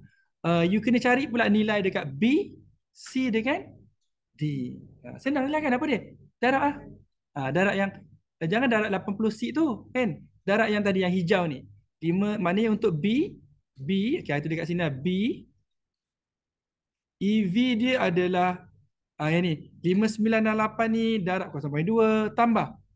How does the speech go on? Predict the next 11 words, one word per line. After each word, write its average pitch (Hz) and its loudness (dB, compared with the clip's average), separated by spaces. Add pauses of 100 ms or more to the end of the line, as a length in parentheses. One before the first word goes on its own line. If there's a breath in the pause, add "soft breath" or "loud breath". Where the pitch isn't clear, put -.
(180)
tujuh 196 0
empat 226 -2
enam 220 0
kosong 226 -2
darab 185 -2
kosong 135 -8
perpuluhan 214 2
enam, - 2
itu 190 -2
maksudnya, 196 -4 (160)
kan? 175 0